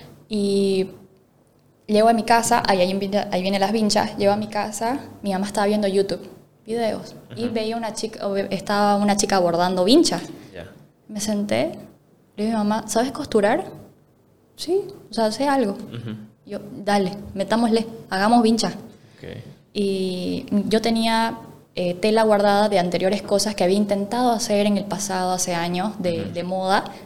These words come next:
Speaker 1: Tenía tela, así que le dije, "Mamá, a ver, ¿cuánto necesitamos? Vayamos al Siete Calle, compremos perlas".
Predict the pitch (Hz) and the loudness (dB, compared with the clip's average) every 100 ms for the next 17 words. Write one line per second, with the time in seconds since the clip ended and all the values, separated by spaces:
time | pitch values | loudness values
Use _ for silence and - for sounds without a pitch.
0 | - 190 196 196 262 190 - - - 190 | -4 0 0 4 4 4 -2 -14 -6 -4
1 | 185 196 196 185 180 202 196 214 196 196 | -2 -2 0 0 -2 -4 -4 -2 -2 -2
2 | 190 185 - 254 262 220 190 180 - 190 | -4 -4 2 4 4 2 0 -2 -2 -2
3 | 175 - - 175 196 202 190 196 180 208 | -4 -6 -2 0 0 -2 -4 -4 -2 2
4 | 220 220 220 190 180 190 190 240 226 214 | 2 0 -2 -8 -8 -10 -4 0 2 2
5 | 208 214 | 2 0